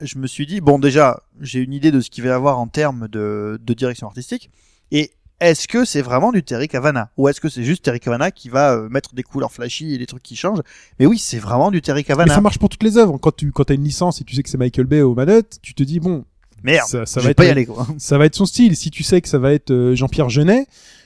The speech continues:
Speaker 2: tu sais que, bah voilà, il, ça va être vert, ça va être jaune, et il va y avoir des choses un peu belles à voir, des choses comme ça. Bah là, dans le jeu vidéo, c'est un peu la même chose. Si tu sais que c'est Camilla,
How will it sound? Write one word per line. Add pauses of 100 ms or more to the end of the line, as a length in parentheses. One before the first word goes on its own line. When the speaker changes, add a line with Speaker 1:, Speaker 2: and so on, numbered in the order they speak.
(200)
Speaker 2:
tu
sais
que,
bah
voilà,
il,
ça
va
être
vert,
ça
va
être
jaune,
et
il
va
y
avoir
des
choses
un
peu
belles
à
voir,
des
choses
comme
ça. (320)
Bah
là,
dans
le
jeu
vidéo,
c'est
un
peu
la
même
chose.
Si
tu
sais
que
c'est
Camilla,